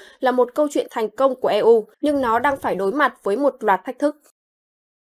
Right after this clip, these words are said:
Nội dung của sáng kiến này bao gồm việc đẩy mạnh quy trình cấp phép, môi trường minh bạch hơn cho việc chuẩn bị các dự án điện gió, cũng như cam kết của các nước thành viên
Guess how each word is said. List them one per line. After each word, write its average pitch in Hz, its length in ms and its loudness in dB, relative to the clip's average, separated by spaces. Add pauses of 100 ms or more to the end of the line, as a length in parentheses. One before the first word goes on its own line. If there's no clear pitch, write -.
(400)
Nội 262 140 0
dung 320 200 -2
của 233 140 4
sáng 220 240 -2
kiến 247 200 -2
này 285 160 0
bao 233 200 0
gồm 220 260 0
việc 202 180 -2
đẩy 214 180 -2
mạnh 202 300 -6
quy 277 180 -6
trình 214 200 -8
cấp 320 220 -4
phép, 349 180 0 (240)
môi 254 200 6
trường 220 260 -2
minh 277 160 -2
bạch 240 180 -4
hơn 262 380 0
cho 233 180 -4
việc 202 220 -6
chuẩn 202 260 -4
bị 220 280 -4
các 311 160 -10
dự 285 200 -6
án 214 220 -8
điện - 180 -4
gió, 220 260 -2 (280)
cũng 233 160 -2
như 262 120 -4
cam 247 280 -6
kết 349 320 -4
của 233 140 2
các 247 160 -4
nước 302 160 -6
thành 214 200 -6
viên 233 220 2